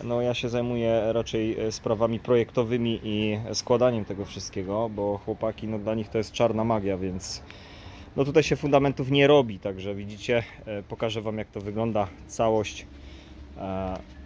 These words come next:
jest już to poskładane, poskręcane, teraz muszę to tylko odpowiednio ustawić, wrzucić tu tą stal, tam z tyłu mam całą stal poukładaną, zrobię wam nawet zooma.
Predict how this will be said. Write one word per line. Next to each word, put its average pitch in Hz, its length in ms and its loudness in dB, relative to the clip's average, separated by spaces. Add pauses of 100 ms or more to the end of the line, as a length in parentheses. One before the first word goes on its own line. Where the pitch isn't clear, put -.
(840)
jest 131 280 6
już 127 160 -2
to 120 240 4 (160)
poskładane, 151 760 4 (280)
poskręcane, 139 800 4
teraz 123 260 2
muszę 135 260 0
to 123 100 -4
tylko 117 460 2
odpowiednio 117 560 -2
ustawić, 127 640 0 (520)
wrzucić 123 480 0
tu - 100 -10
tą 113 180 -2
stal, 131 540 4 (160)
tam 107 140 -6
z - 80 -18
tyłu 131 200 2
mam 113 200 -2
całą 110 260 -6
stal 123 300 0
poukładaną, 120 880 -2 (320)
zrobię 95 260 -8
wam 98 160 -6
nawet 92 280 -6
zooma. 107 380 -2